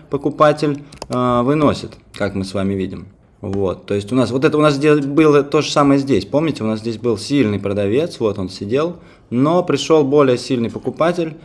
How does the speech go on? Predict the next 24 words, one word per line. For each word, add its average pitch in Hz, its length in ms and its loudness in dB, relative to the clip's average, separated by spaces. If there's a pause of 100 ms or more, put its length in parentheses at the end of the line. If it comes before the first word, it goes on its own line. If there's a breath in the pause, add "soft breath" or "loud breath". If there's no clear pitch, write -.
(140 loud breath)
и 120 60 -10
всё 143 220 -2
это 135 180 2
дело 131 440 0
развернул. 113 580 -4 (300 loud breath)
Поэтому 135 300 0
пока 165 400 2
у 160 40 2
нас 131 180 2
нет 143 200 0
более 131 260 4
сильного 127 380 0
продавца, 127 480 -2
я 151 120 2
думаю, 139 220 0
что 135 160 -4
мы 139 100 2
здесь 135 200 -2
можем 139 280 0 (280 loud breath)
смело 151 640 2 (300 loud breath)
дальше 139 320 2
продолжать 135 480 2
восходящее 139 560 -2
движение. 135 540 -2